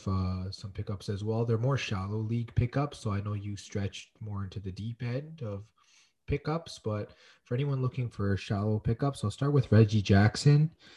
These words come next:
And I believe he's only owned in sixteen percent of leagues. And the reason I'm saying he's a shallow pickup is because of the whole covid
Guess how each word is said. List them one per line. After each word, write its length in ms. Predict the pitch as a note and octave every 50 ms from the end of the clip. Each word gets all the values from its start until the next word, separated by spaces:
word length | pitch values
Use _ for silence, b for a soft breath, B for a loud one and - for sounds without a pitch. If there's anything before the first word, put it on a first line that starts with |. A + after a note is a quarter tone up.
| B B B B _
And 460 | - A2+ A2+ A#2 A2+ A2 A2 A2 A2
I 100 | - A#2
believe 440 | A#2 A2+ B2+ B2+ C3+ D3 C#3+ C#3 A#2
he's 180 | - - C3 A#2+
only 300 | C3 B2+ C#3 C#3 C#3 B2+
owned 240 | A#2 A#2 B2 A#2+ A#2
in 80 | G#2+
sixteen 560 | G#2+ - - B2+ - - - - C#3 B2+ A#2+
percent 360 | A2 - A2 - - A#2 A2 A2+
of 120 | G#2 G2
leagues. 580 | G2 G#2 A2 B2 C#3 D3 - - - - - B B B B B B
And 100 | - G#2+
the 60 | A#2
reason 260 | A#2 C3 C#3+ B2+ D3 C#3
I'm 100 | B2+ A#2+
saying 280 | - - B2+ B2 B2+
he's 160 | B2 B2 A2+
a 60 | A#2 G#2
shallow 360 | - - A2 A2 A#2 A#2+ A2+
pickup 420 | - - A#2+ - - C#3 C3+ -
is 120 | C3 A2+ G#2+
because 320 | - A2 - A#2 A2 A2+
of 140 | A2 G#2+ -
the 100 | - A2
whole 220 | G2+ A2 A2 A2 -
covid 420 | - - A2 A2 A2+ A#2 A2